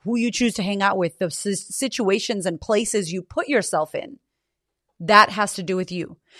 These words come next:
So I had a client once who was saying that she couldn't go to the supermarket because at the supermarket, it was too much and she would pick up everybody's energy.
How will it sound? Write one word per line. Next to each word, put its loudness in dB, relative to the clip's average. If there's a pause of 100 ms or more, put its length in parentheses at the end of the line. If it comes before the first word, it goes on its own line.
(120)
So 0
I 4
had 6
a 4
client 0
once 0
who -2
was -2
saying -2
that -8
she -4
couldn't -2
go 4
to 0
the -6
supermarket -2
because 0
at -4
the -14
supermarket, -2 (300)
it -6
was -4
too -6
much -4
and -6
she -6
would -4
pick -6
up 2
everybody's -4
energy. -8